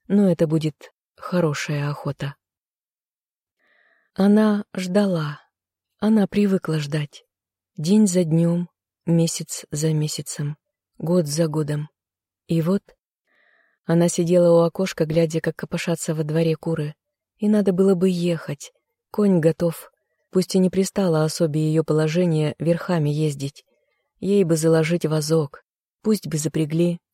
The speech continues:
четверик вороной, золотая сбруя, дуга с бубенцами-колокольчиками. Подушки мягки,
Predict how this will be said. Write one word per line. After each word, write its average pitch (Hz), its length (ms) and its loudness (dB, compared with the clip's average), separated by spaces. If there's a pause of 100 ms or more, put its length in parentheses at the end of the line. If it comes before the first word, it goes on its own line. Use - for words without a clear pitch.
четверик 160 600 -2
вороной, 160 560 -2 (380)
золотая 156 540 2
сбруя, 156 600 0 (400)
дуга 170 420 2
с 156 80 -2
бубенцами-колокольчиками. 156 1600 -2 (540)
Подушки 156 480 -4
мягки, 165 580 -2